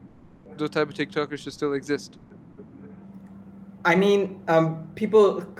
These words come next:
Speaker 2: it, they say it's for the dance, but I don't really think it's for the dance. It's, it's the same reason why,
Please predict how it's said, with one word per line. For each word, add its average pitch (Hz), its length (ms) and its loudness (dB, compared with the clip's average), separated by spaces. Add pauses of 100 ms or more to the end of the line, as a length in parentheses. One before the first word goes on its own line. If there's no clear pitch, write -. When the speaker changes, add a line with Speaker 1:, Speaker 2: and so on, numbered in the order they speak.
(180)
Speaker 2:
it, 185 360 -2
they 180 140 2
say 202 200 0
it's 190 220 -2
for 175 200 0
the 165 100 0
dance, 160 360 -6
but 143 160 -4
I 147 80 -2
don't 175 180 0
really 165 200 -2
think 160 220 -6
it's 156 120 -14
for 143 160 -8
the 143 160 -12
dance. 143 320 -6
It's, - 180 -16
it's - 260 -10 (280)
the 175 80 -6
same 185 320 0
reason 165 420 0
why, 143 380 0